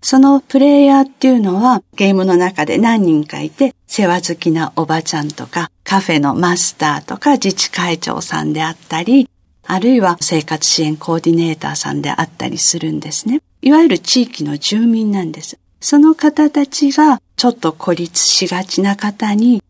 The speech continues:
お声をかけて、地域の資源っていうか、それは介護福祉士であったり、ケアマネージャーさんであったり、あるいは弁護士さんとか、カウンセラーさんとか、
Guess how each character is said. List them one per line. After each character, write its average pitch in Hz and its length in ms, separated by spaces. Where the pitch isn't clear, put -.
お 196 120
声 277 340
を 277 160
か 269 260
け 175 320
て、 294 320
地 349 200
域 - 240
の 156 320
資 - 320
源 165 240
っ - 40
て 196 100
い - 20
う 170 40
か、 175 140
そ 247 160
れ 262 120
は 254 160
介 180 280
護 175 140
福 - 180
祉 - 220
士 165 160
で 156 100
あ 185 60
っ 196 60
た - 180
り、 240 140
ケ 185 240
ア 175 60
マ 175 180
ネ 180 200
ー - 20
ジ 170 120
ャ 170 40
ー 170 40
さ 165 200
ん 165 80
で 165 100
あ 175 60
っ 175 40
た 190 220
り、 240 220
あ - 120
る 285 120
い 320 80
は 214 180
弁 175 240
護 175 100
士 175 120
さ 165 160
ん 160 80
と 151 160
か、 143 380
カ - 140
ウ 170 60
ン - 40
セ - 180
ラ 165 160
ー - 20
さ 165 200
ん 160 80
と 160 120
か、 156 200